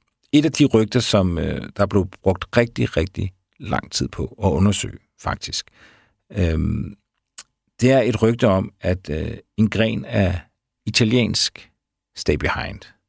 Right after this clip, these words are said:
der bliver kaldt P to, at der skulle efter sigende findes et telegram, som en leder fra P to har sendt til U S A, hvor der står, "Det svenske træ bliver snart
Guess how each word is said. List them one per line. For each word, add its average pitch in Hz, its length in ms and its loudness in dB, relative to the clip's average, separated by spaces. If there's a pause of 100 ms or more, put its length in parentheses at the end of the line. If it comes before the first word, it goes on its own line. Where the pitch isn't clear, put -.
(480)
der 92 60 -12
bliver 92 140 -2
kaldt 85 280 -2 (100)
P - 40 -6 (160)
to, - 240 0 (680)
at 101 100 -4
der 123 80 4
skulle 113 420 0 (460)
efter 101 200 0
sigende 135 360 2
findes 139 680 0
et 98 220 -2
telegram, - 440 -2 (760)
som 80 440 -2 (460)
en 95 120 2
leder 101 460 4
fra 82 240 -12
P - 120 -14 (100)
to - 300 -4 (420)
har 95 120 0
sendt - 440 0 (120)
til - 560 -4 (600)
U 90 140 -4
S - 140 -2
A, 107 100 2 (380)
hvor 87 140 0
der 113 60 -4
står, - 440 -2 (220)
"Det - 100 0
svenske 131 440 2
træ 107 340 0 (760)
bliver 87 120 -2
snart 87 400 -2